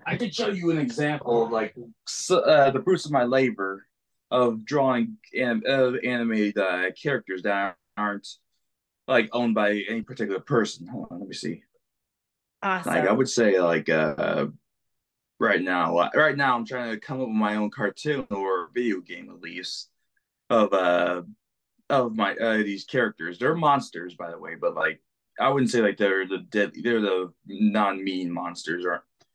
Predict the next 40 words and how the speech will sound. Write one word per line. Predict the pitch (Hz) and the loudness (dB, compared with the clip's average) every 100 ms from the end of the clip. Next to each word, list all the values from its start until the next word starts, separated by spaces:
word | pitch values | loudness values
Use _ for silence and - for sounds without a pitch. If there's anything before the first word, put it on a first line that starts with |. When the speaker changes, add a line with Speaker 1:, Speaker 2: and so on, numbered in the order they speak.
| _ _ - | _ _ 0
Speaker 1:
or | 135 117 | 4 4
anything | 104 - 90 | 4 0 -4
like | 87 | -4
that. | 87 90 87 - - _ _ _ _ _ _ _ _ _ _ _ _ _ _ - | -4 -6 -6 -10 -18 _ _ _ _ _ _ _ _ _ _ _ _ _ _ -2
Actually, | 226 277 214 | 0 4 4
no, | 185 143 | 6 4
let | 143 | 6
me | 226 | 4
turn | 233 226 | 6 4
on | |
my | 190 156 147 - - - | 4 2 -2 -14 -20 -8
virtual | 151 143 110 98 - | -4 -2 -2 -2 -2
background | 107 - 101 90 85 | -2 -2 -4 -4 -4
for | 90 | -8
this | 87 - - - _ - - | -8 -8 -10 -12 _ -20 -6
because | - 135 127 123 | 0 2 4 6
I, | 131 | 4
Speaker 2:
Yeah. | |
Speaker 1:
because | 180 139 131 | 4 2 2
again, | 117 113 143 127 113 | 0 0 0 2 0
like, | 104 98 _ _ _ _ _ - | -2 -4 _ _ _ _ _ -12
like, | 127 127 110 | -2 0 0
it | 123 | -2
won't | 139 123 | -4 -6
show | - 147 120 101 | -6 -4 -2 -2
unless, | 101 107 110 - | -2 -2 -4 -2
Speaker 2:
Yeah, | 107 | 0
Speaker 1:
like, | 214 | 2
it | |
Speaker 2:
you're | 208 | 2
Speaker 1:
won't | 196 | 2
Speaker 2:
right. | 196 | 2
Speaker 1:
show | 180 101 | 2 0
unless | 92 95 | -4 -6
I | 92 92 | -4 -4
have, | 90 | -4
like, | - - - _ _ _ _ _ | -4 -6 -8 _ _ _ _ _
what | 120 | 2
is | 110 | 2
that? | 156 | 2